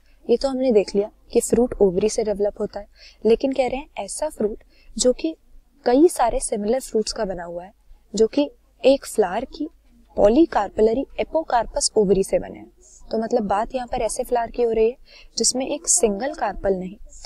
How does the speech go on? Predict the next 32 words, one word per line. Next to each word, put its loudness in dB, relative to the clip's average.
लेकिन 2
बहुत -6
सारे -4
carpal 0
present -6
हैं। -16
और -8
epocarpus -2
से -10
हमारा -10
मतलब -6
है -18
कि -2
ये 0
आपस -8
में -6
fused 2
नहीं -4
है, -4
जुड़े 2
हुए 2
नहीं -6
है, -4
ये 0
free 2
है। -6
तो 2
इस -2
तरह -8
की -20
polycarpillary 2
apocarpus -2